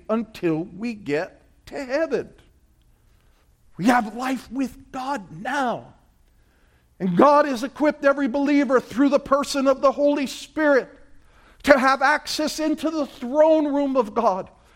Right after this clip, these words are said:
where we can come, as the writer of Hebrews says, with boldness, and we can make our requests known to Him.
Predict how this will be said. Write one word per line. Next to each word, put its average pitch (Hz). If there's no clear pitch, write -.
where 285
we 294
can 294
come, 302
as 269
the 262
writer 285
of 254
Hebrews 285
says, 302
with 196
boldness, 262
and 269
we 294
can 254
make 311
our 269
requests 269
known 294
to 254
Him. 180